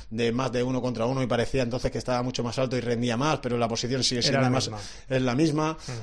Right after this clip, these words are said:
Speaker 1: Al final tenemos que ir trabajando por, por, por, con, con todo, con todos los jugadores de esas situaciones de que nos van planteando los rivales.
Speaker 2: En positivo, el primer jugador que te venga a la cabeza que más haya progresado desde tu llegada,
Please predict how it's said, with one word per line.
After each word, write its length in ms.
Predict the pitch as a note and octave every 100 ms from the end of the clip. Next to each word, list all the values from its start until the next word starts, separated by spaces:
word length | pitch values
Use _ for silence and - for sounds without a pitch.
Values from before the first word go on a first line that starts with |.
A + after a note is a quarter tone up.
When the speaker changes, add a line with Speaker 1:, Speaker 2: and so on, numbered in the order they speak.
| A2
Speaker 1:
Al 120 | A2+
final 220 | A2+ B2 B2+
tenemos 240 | B2+ B2+
que 200 | C3+ C3
ir 80 | C3+
trabajando 520 | C3+ C3+ C#3 C#3+ F#3
por, 240 | G3 C3 A2
por, 200 | B2 G#2+
por, 220 | G#2 -
con, 280 | - A2+ -
con 220 | A2+ A2
todo, 480 | B2 C3 B2+ A#2 A2+
con 140 | A#2+
todos 120 | A#2+ C#3
los 100 | C#3
jugadores 380 | C3+ D3 F#3
de 80 | C3
esas 220 | C3 C3+
situaciones 460 | - C#3 C3+ C#3+ F#3
de 100 | D#3+
que 100 | A#2+
nos 140 | A#2 G#2+
van 140 | A#2+
planteando 300 | C3 C#3 C3
los 140 | A2+ G#2
rivales. 300 | G2 D3 -
Speaker 2:
En 120 | E3
positivo, 440 | E3 F3 F#3 G#3 C3+
el 60 | B2+
primer 260 | D#3 G3
jugador 280 | G3 F#3+ D3+
que 80 | C#3+
te 80 | D#3
venga 160 | F#3
a 20 |
la 100 | G3
cabeza 360 | E3+ F#3+ F#3+ G#3
que 140 | D3+
más 200 | D3+ D#3
haya 200 | G3+ F#3
progresado 480 | - E3 E3 F3+ F#3
desde 180 | D#3+ C#3+
tu 140 | C3+
llegada, 400 | B2 A#2+ A2+ F#2+